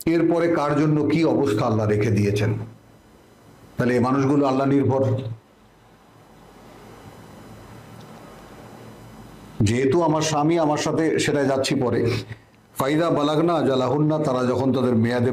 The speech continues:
পৌঁছে যাবে, ফামসিকুহুন্না বিমারুফিন, ধরে রাখতে হলো যে তিন মাসের মধ্যে ফিরে আসার কথাটা বলেছে, সম্মানজনকভাবে, আও ফারিকুহুন্না বিমারুফিন, অথবা আলাদা হয়ে গেলেও সেটাও সম্মানজনকভাবে।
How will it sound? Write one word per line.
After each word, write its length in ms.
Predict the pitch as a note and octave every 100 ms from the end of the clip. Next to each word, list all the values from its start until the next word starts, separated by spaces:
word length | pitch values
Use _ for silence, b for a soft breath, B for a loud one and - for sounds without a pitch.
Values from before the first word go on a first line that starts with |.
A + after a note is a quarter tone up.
| A#2
পৌঁছে 240 | C3+ C#3+ D3
যাবে, 180 | D3 D3 D3
ফামসিকুহুন্না 800 | A#2 A2+ A2+ B2+ C#3+ C#3 D#3 E3
বিমারুফিন, 580 | C#3 A2 G#2+ G#2+ G#2 A2 G#2+
ধরে 120 | B2 C#3+
রাখতে 200 | D3 D3+ D#3
হলো 120 | D#3 D#3
যে 60 | D3+
তিন 100 | C#3+ C3+
মাসের 220 | C3 C3
মধ্যে 160 | B2+ B2
ফিরে 160 | A#2 B2
আসার 180 | A#2+ A#2+
কথাটা 240 | A2+ A2 A2 G#2
বলেছে, 260 | G#2+ G2+ - - - B B B -
সম্মানজনকভাবে, 840 | C#3 C3 D3 D3+ E3 E3+ D3+ D#3 F#3+ - B B B - -
আও 80 | B2+ -
ফারিকুহুন্না 640 | C3+ C3+ C#3+ C#3+ C#3 D#3+ C3
বিমারুফিন, 580 | A2 G2 G2 G#2 G2+ G#2+ A2
অথবা 200 | A2+ A#2+
আলাদা 220 | A#2 B2 B2+
হয়ে 120 | C#3 D3
গেলেও 180 | D3+ F3+ B2
সেটাও 280 | A2 A2+ A#2 A2+ A2 B - -
সম্মানজনকভাবে। 840 | A#2 A2 G2+ G#2 G#2 G2 G2